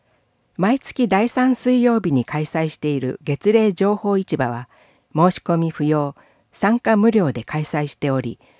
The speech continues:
当日までどんな方が来るかわかりません。若い女性がチラシを持って入ってきました。声をかけると、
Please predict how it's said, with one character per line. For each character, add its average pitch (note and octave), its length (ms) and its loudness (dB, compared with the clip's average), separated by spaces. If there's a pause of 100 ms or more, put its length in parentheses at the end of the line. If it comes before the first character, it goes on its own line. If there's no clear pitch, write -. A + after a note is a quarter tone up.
(320)
当 B3 160 4
日 A#3 300 -4
ま G#3+ 180 0
で A#2 240 -4
ど G3 140 2
ん C4 80 4
な G3+ 100 0
方 D3 240 -4
が B2 140 -4
来 - 120 -6
る C3+ 100 -6
か A#2 140 -6
わ A2+ 120 -8
か C#3+ 120 -8
り C#3+ 100 -2
ま C3+ 140 -2
せ C3+ 160 -6
ん。 A2 120 -8 (1400)
若 G#3 300 -2
い B3+ 100 2
女 C#3 140 0
性 C#3 240 -2
が B2+ 200 -6 (120)
チ D#3+ 120 0
ラ G3+ 120 2
シ G#3+ 160 0
を G#3 80 4
持 G3 100 2
っ G3+ 40 -2
て - 140 -6
入 D#3 200 -6
っ - 20 -6
て - 160 -6
き - 100 -6
ま A2+ 140 -2
し - 100 -14
た。 - 200 -14 (1160)
声 C#4+ 220 2
を E3+ 140 2
か - 140 -10
け D#3 160 -2
る B2 100 -6
と、 A#2+ 220 -10